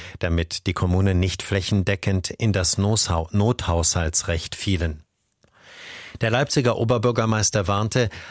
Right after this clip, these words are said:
andernfalls drohten harte Einschnitte. Selbst Zuschüsse für Stadtfeste und Sportvereine stünden dann in Frage. Der S-P-D-Politiker äußerte sich mit Blick auf die Ministerpräsidentenkonferenz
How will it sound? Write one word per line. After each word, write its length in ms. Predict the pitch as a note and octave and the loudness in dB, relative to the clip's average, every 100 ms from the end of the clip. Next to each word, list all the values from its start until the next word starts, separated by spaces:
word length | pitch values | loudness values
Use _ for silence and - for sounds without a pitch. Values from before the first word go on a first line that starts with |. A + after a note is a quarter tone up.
| - - | -16 -6
andernfalls 720 | A#2+ G#2+ A2+ G#2+ A2+ A2 - | 0 2 2 2 0 2 0
drohten 480 | - F#2+ G#2 - G2 | 0 0 0 2 2
harte 360 | F#2 G2 G#2+ F#2+ | 2 0 0 0
Einschnitte. 760 | A2 A2 - G2+ - F#2 D#2 - - | 2 2 4 2 2 0 0 -4 -4
Selbst 480 | F#2 F2 - - - | -2 0 0 -2 2
Zuschüsse 440 | A2+ - A2 G2+ | 2 4 2 2
für 160 | - F#2+ | 0 0
Stadtfeste 680 | A2 A2 - G2+ - G2 | 0 -2 0 0 0 0
und 160 | F2 F#2 | 0 0
Sportvereine 840 | - A2 - G#2 F2 F#2 F2+ F2+ | 0 0 0 -2 0 2 2 2
stünden 600 | D#2 - F#2+ E2 - F2 | 0 0 0 0 0 0
dann 240 | E2+ D#2+ D#2+ | 0 -2 -2
in 180 | G#2+ G2+ | 0 0
Frage. 480 | - F#2+ F#2 E2+ E2+ _ _ _ _ - - - - - - A2 | 0 0 0 -2 -4 _ _ _ _ -20 -20 -20 -20 -20 -6 -2
Der 160 | G#2 | 0
S-P-D-Politiker 1040 | G#2+ - A#2 A#2 C3 B2 A#2+ A2 G#2 - | 0 0 0 2 2 2 2 2 0 2
äußerte 400 | A2+ G2+ A2 B2+ | 0 2 2 2
sich 220 | B2 A2+ A2+ | 0 0 0
mit 220 | G#2 - | -2 -2
Blick 220 | A#2+ - | -4 -2
auf 180 | A2 - | -2 0
die 120 | A2 | 0
Ministerpräsidentenkonferenz 2000 | G2+ A2 B2+ A2 F#2+ - F2 F#2+ F2 E2+ E2 G#2 - F2 E2 F2+ D#2+ D#2+ - | 2 2 2 2 0 0 0 0 0 -2 -2 -2 0 0 0 0 0 0 -2